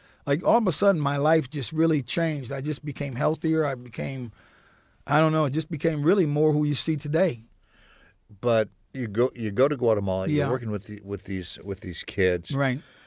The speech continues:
Speaker 2: I'm still trying to get my head around why this in particular appeals to you. And
Speaker 1: The thing was is that I, I really had this very strong feeling inside of me that I wanted to just now go be a missionary.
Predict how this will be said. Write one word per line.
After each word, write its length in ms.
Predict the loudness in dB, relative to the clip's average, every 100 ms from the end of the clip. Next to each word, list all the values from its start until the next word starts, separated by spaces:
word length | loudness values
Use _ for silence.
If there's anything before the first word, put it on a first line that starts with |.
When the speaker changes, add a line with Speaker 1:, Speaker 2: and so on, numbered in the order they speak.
| -20 _ _ _ _ -10
Speaker 2:
I'm 120 | -8
still 240 | -2 -2
trying 200 | 0 -2
to 60 | 0
get 120 | 2
my 140 | 2
head 320 | 0 2 2 4
around 480 | 2 2 -2 -6 -14
why 460 | -18 -10 0 2 2
this 240 | 0 -2
in 80 | -6
particular 440 | -6 -8 -6 -2 -4
appeals 420 | -2 -4 -2 -4
to 140 | -12 -12
you. 180 | -12 -14
And 100 | -14 -14 -14 -6
Speaker 1:
The 140 | -4
thing 280 | 0 2 4
was 300 | 6 6 4
is 140 | 2 4
that 140 | 6
I, 280 | 6 6 4
I 100 | 2
really 340 | 4 4 4 6
had 200 | 4 2
this 180 | -2
very 300 | 0 2 2
strong 460 | 2 0 2 2 0
feeling 400 | 0 0 2 0
inside 400 | -2 4 6 6
of 60 | 2
me 160 | 0
that 260 | 2 2 4
I 160 | 2
wanted 320 | 2 2 0 -2
to 60 |
just 260 | -2 -2 -2
now 280 | 0 0 2
go 200 | 0 0
be 200 | 0 -4
a 40 |
missionary. 680 | -6 -8 -8 -10 -14 -18